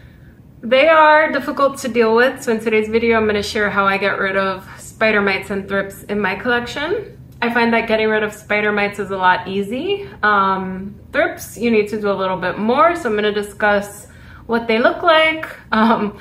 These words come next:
how to treat it, and, um, some preventative measures that I take to get rid of them. If you guys like this kind of video, don't forget to give it a thumbs up and subscribe for more orchid content. Let's jump right in. So spider mites,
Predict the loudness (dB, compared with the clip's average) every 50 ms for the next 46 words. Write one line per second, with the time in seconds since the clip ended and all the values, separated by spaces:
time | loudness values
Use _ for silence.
0 | -18 -4 0 2 2 2 2 0 -2 -2 0 2 2 4 4 2 2 0 -2 0
1 | 0 2 2 2 2 2 2 2 4 4 4 4 4 2 0 -4 -6 -8 -10 -6
2 | -4 -2 -2 -2 -2 -2 0 0 0 2 2 0 0 -2 -2 -2 -2 -2 -4 -4
3 | -4 -6 -6 -6 -6 -6 -4 -4 -4 -6 -6 -8 -10 -10 -8 -8 -8 -10 -12 -14
4 | -18 -18 -16 -12 -10 -8 -6 -6 -6 -6 -6 -6 -4 -2 -2 -2 -2 0 0 0
5 | 0 -2 -4 -8 -12 -16 -20 -20 -20 -20 -12 -8 -2 0 0 0 2 0 -2 -4
6 | -6 -8 -10 -8 -6 -6 -6 -4 -2 -2 -2 0 0 0 0 0 -2 -2 -4 -8
7 | -8 -8 -10 -10 -10 -10 -10 -8 -8 -8 -8 -8 -6 -6 -6 -4 -2 0 0 0
8 | -2 -4 -8 -6 -4 -4 -4 -6 -8 -14 -8 -6 -6 -6 -6 -6 -6 -6 -4 -4
9 | -4 -4 -4 -6 -6 -6 -8 -12 -12 -8 -8 -8 -6 -8 -8 -10 -10 -8 -10 -10
10 | -12 -12 -10 -8 -6 -6 -8 -8 -10 -10 -10 -8 -6 -6 -6 -4 -4 -6 -6 -8
11 | -10 -14 -20 -20 -20 -20 -20 -20 -20 -20 -20 -20 -20 -20 -20 -20 -20 -16 -4 2
12 | 4 6 8 8 8 8 8 6 6 4 0 0 0 2 4 4 4 4 4 4
13 | 2 2 -2 -6 -10 -16 -4